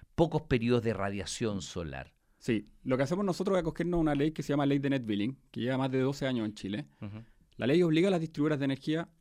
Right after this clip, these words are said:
Speaker 2: a recibir el excedente que se genera en una casa.
Speaker 1: Ya.
Speaker 2: ¿Ya? Por ejemplo, una de la tarde es como el pic de radiación,
Speaker 1: Ujú.
Speaker 2: y normalmente la, la gente no está en su casa, entonces hay mucha energía que se genera y no se consume, y no se almacena porque, ¿por qué? Porque este tipo de instalaciones va sin batería,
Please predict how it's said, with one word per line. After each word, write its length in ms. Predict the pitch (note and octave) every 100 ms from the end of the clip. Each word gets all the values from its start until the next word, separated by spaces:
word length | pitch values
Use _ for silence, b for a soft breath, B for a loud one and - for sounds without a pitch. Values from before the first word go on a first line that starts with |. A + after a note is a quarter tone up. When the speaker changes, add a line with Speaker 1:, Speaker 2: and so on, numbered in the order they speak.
| _
Speaker 2:
a 80 | -
recibir 340 | A#2+ - C3+
el 60 | F3+
excedente 420 | D#3 D#3+ D#3 C3
que 80 | A#2+
se 100 | A#2+
genera 280 | - A#2 A#2+
en 60 |
una 120 | A2 G#2
casa. 320 | A#2+ D#3+ G#3+ _
Speaker 1:
Ya. 140 | F#2 A#2+
Speaker 2:
¿Ya? 60 |
Por 120 | -
ejemplo, 260 | G#2 C#3 D#3+
una 120 | D#3
de 20 |
la 100 | E3
tarde 200 | C#3 D#3
es 40 | D3
como 160 | C#3+
el 60 | C3
pic 140 | B2
de 100 | C3+
radiación, 480 | C3+ C3+ C#3 G#2 C3+ -
Speaker 1:
Ujú. 220 | G2 G#2 -
Speaker 2:
y 60 | A#2
normalmente 540 | C3 C#3+ D#3 D#3+ D#3
la, 120 | C3 A#2
la 100 | B2
gente 200 | C3+ C3+
no 40 |
está 100 | B2+
en 60 | C3+
su 100 | C3+
casa, 160 | B2 G#2+
entonces 420 | G#2 B2 C#3 D#3 b b b -
hay 140 | A2
mucha 240 | D3+ F#3
energía 240 | F#3 D#3+ E3+
que 100 | E3
se 100 | D#3+
genera 280 | E3 D#3 E3
y 40 |
no 60 | F3
se 120 | D3
consume, 420 | D3+ - A#2 F3 - _ _ _ _ _ _
y 140 | A#2+ B2
no 100 | F3+
se 80 |
almacena 400 | G3 G3 F3+ G3
porque, 400 | C#3+ B2 C#3 B2+ -
¿por 140 | - B2
qué? 120 | D3
Porque 220 | D#3 -
este 120 | D3
tipo 100 | D3+
de 40 | D#3+
instalaciones 380 | D3 B2 D3+ C3
va 60 |
sin 120 | B2+
batería, 360 | C3+ C#3+ A#2+ -